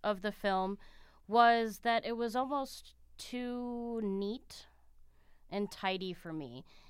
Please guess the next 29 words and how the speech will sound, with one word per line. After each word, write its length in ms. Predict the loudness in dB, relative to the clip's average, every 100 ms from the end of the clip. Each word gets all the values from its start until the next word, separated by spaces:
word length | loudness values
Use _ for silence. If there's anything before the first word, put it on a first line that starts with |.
| -8 -2
And 160 | 4
by 120 | 4 4
that 240 | 4 4
I 120 | 2
mean 580 | 0 0 0 0 -2 -4 -10 -20 -20 -20 -20 -10
it 140 | -6 -2
very 300 | 2 4 4
much 240 | 2 0
felt 320 | 0 2 2
like 520 | 0 0 0 -4 -12 -20 -20 -6
an 240 | -2 -2 -2 0
upper-class 680 | 0 0 -2 2 2 2 -4
white 360 | -4 -2 -4 -8
couple 720 | -4 -2 0 -2 -2 -2 -6 -10 -20 -20 -20 -20 -16 -4
who 380 | 0 2 0 -2
has 340 | 0 -2 -2
discussions 720 | -10 -10 -6 -6 -6 -8 -8
doesn't 360 | -8 -8 -10 -12
fight. 580 | -12 -10 -12 -16 -18 -18 -20 -20 -20 -16 -4
You 100 | 0
know, 140 | 2
I, 160 | 2 0 -2
I 240 | -2 -2 -2
almost 400 | 0 0 0 -4
wanted 420 | -2 0 0 -4
screaming, 760 | -10 -14 -8 -4 -4 -4 -6 -8
and 120 | -6 -4
I 60 |
wanted 580 | -2 -2 -2 -2 -4 -6